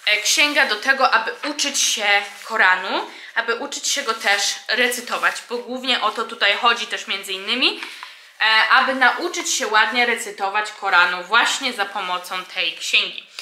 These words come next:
No i tutaj oczywiście to też będzie uznawane za Koran, Koran, ponieważ posiada oryginalną arabską wersję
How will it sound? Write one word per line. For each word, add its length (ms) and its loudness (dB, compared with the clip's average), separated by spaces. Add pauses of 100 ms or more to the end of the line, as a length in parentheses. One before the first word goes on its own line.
(300)
No 100 4
i 180 4
tutaj 360 4
oczywiście 420 -2
to 120 4
też 400 2
będzie 300 2
uznawane 500 4
za 120 2
Koran, 460 4 (220)
Koran, 300 6 (400)
ponieważ 360 2
posiada 600 4 (320)
oryginalną 880 6
arabską 680 2
wersję 440 2